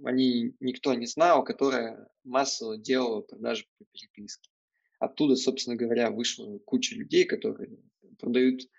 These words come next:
по переписке, либо там от той компании отщепнулось много ребят, которые создали свою школу из Новосибирска. Поэтому как предпосылки были. А если говорить про эту модель, э, у нее есть, ну, что, что произошло? Давай так посмотрим за, там, четыре года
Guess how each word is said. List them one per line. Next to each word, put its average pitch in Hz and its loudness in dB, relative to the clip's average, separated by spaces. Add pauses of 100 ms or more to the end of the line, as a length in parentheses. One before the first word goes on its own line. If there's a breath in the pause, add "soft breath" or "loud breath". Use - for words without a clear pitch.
(280 loud breath)
по 127 -6
переписке, 131 2
либо 135 4
там 123 2
от 123 -4
той 147 6
компании 143 0
отщепнулось 139 -6
много 131 -4
ребят, 139 2
которые - -14
создали 113 -4
свою 110 -12
школу - -8 (220)
из 104 -14
Новосибирска. - -12 (520 loud breath)
Поэтому 123 -2
как 117 -4
предпосылки 127 -6
были. 117 -10
А 123 -2
если 147 4
говорить 156 0
про 147 2
эту 143 -4
модель, 170 0
э, 127 -8 (280)
у 127 -6
нее 139 4
есть, 139 4 (100)
ну, 127 -6
что, - -2
что 180 2
произошло? 127 0
Давай 113 -6
так 107 -10 (100)
посмотрим 117 -8
за, 110 -10
там, 107 -16
четыре 123 2
года 135 4